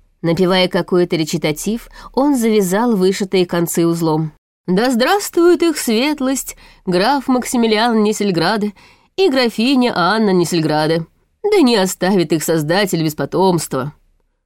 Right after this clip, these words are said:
«Нет, не оставит!» заорали гости. Зазвенели кубки над столом. «И все?» думала Анна.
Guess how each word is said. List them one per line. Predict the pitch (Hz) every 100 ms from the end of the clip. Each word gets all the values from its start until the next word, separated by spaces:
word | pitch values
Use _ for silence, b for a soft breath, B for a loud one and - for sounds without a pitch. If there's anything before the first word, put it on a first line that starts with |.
| -
«Нет, | 156 277 302 285 -
не |
оставит!» | 160 170 - 185 285 311 285 269 208 - _ _
заорали | 175 165 160 156
гости. | 151 151 - 147 143 _ _ _ _ _ _
Зазвенели | 160 190 262 359 339
кубки | - 233 233 -
над | 196
столом. | 185 190 165 151 151 147 _ _ _ _ _ _
«И | 170 156
все?» | - 269 - _ _ _ -
думала | 165 165 160 156
Анна. | 147 147 151